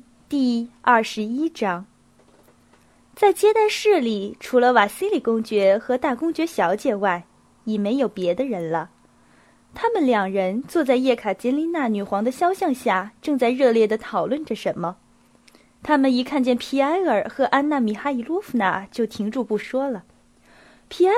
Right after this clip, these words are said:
尔觉得公爵小姐好像藏起了什么，并且低声地说道：“我见不得这个女人。”“卡蒂什已吩咐把茶点送到小客厅里了。”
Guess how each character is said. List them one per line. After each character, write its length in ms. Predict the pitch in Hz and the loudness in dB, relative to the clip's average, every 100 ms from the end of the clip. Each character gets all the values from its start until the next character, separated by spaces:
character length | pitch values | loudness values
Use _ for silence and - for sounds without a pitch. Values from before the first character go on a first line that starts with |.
| 508 | 6
尔 120 | 370 | 6
觉 200 | 262 294 | 4 2
得 300 | 294 320 311 | 6 8 6
公 240 | 311 415 440 | 4 0 2
爵 140 | 403 | 2
小 260 | 415 285 311 | 4 4 4
姐 180 | 330 339 | 4 2
好 220 | - 240 | 2 -2
像 160 | 311 | 0
藏 320 | 285 - 202 277 | -2 -2 -4 -4
起 160 | - | -6
了 140 | 302 220 | -4 -4
什 200 | 214 190 | -4 -2
么， 220 | 196 202 _ _ _ _ - | 0 0 _ _ _ _ -6
并 160 | 269 | -2
且 200 | 247 233 | -2 -2
低 200 | 202 254 | -2 -2
声 240 | 294 - 339 | -4 -2 -2
地 80 | 233 | -2
说 300 | - 269 285 | -2 -2 -2
道 200 | 214 - _ _ _ _ _ _ _ _ _ | -4 -10 _ _ _ _ _ _ _ _ _
：“我 140 | 330 254 | -2 -2
见 320 | - 403 349 | 0 0 0
不 120 | 254 | 2
得 140 | 226 214 | 4 4
这 140 | 240 | 2
个 120 | 214 | 0
女 220 | 214 208 | 0 0
人。 260 | 175 170 208 _ _ _ _ _ _ _ _ _ _ _ _ - - - - _ _ - | 0 -2 -4 _ _ _ _ _ _ _ _ _ _ _ _ -20 -20 -20 -20 _ _ -8
”“卡 220 | 214 214 | 0 2
蒂 140 | 262 | 4
什 500 | 254 - 220 226 262 | 2 2 6 10 8
已 160 | 240 196 | 6 -4
吩 280 | - 254 294 | 6 6 6
咐 120 | 247 | 4
把 140 | 196 | 2
茶 240 | - 196 233 | 2 0 0
点 160 | 247 | 0
送 180 | - 220 | -2 0
到 100 | 208 | 0
小 160 | 208 165 | 0 -4
客 160 | 196 | -4
厅 280 | 180 220 262 | -4 0 0
里 120 | 247 | 0
了。” 200 | - 180 | -4 -10